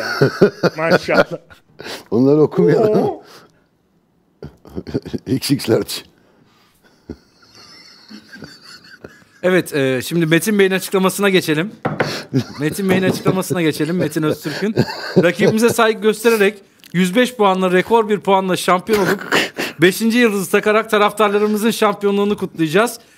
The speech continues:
Speaker 3: Bizim hedefimiz bu. Soru geliyor. Derbiye yabancı hakem istiyor musunuz? Metin Bey diyor ki, "Erdem Bey bu konudaki yetkili kişi. Kendisine danışmamız gerekiyor.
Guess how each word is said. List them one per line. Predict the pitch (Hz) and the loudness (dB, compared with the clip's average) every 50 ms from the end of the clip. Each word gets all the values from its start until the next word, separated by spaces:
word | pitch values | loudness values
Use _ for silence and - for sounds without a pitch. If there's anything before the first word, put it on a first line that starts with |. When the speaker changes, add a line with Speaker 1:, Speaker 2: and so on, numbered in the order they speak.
| _ _ _ - | _ _ _ -2
Speaker 3:
Bizim | 165 180 180 226 | -2 0 2 2
hedefimiz | 208 180 165 165 - 214 233 233 196 175 165 160 | 2 2 2 0 2 2 2 2 2 0 0 0
bu. | 165 196 220 220 - - | 2 2 2 0 -6 -4
Soru | - 190 190 214 | 0 0 2 2
geliyor. | 214 202 180 170 175 185 175 | 4 2 4 4 4 2 2
Derbiye | 190 185 202 208 202 202 202 | 2 2 2 2 2 2 2
yabancı | 202 190 196 196 185 190 | 2 2 0 0 0 0
hakem | 190 185 - 185 | -2 -2 -2 -4
istiyor | 180 - - - 208 180 | -4 -4 -4 -2 -2 -2
musunuz? | 165 147 - 208 233 214 | -2 -2 -4 -6 -6 -4
Metin | 190 180 170 - 196 190 | -2 -4 -4 -2 0 2
Bey | 185 185 185 | 2 2 2
diyor | 254 269 233 | 0 -4 -4
ki, | - - 214 262 254 - - _ _ _ _ _ | -2 -2 -2 -2 -4 -8 -20 _ _ _ _ _
"Erdem | - 165 175 190 220 247 254 240 196 | 0 2 2 2 2 0 0 0 0
Bey | 180 165 165 | 0 0 0
bu | 220 208 | -2 -2
konudaki | - 214 185 180 175 180 170 - | -2 -2 0 0 0 0 0 0
yetkili | 240 233 208 190 190 190 - - 208 196 208 | 0 2 4 4 2 2 0 -4 -6 -4 -4
kişi. | - 147 - - 160 190 - - - _ _ _ _ | -6 -6 -4 0 0 0 0 -2 -12 _ _ _ _
Kendisine | - - 180 180 190 185 190 220 226 233 214 | 0 0 0 0 0 -4 -2 0 2 2 2
danışmamız | 214 202 185 - - 170 156 143 131 120 | 2 0 -2 -4 -4 -4 -4 -4 -4 -4
gerekiyor. | 123 147 160 185 202 190 - 214 196 208 208 | -2 0 2 2 2 2 2 0 2 2 0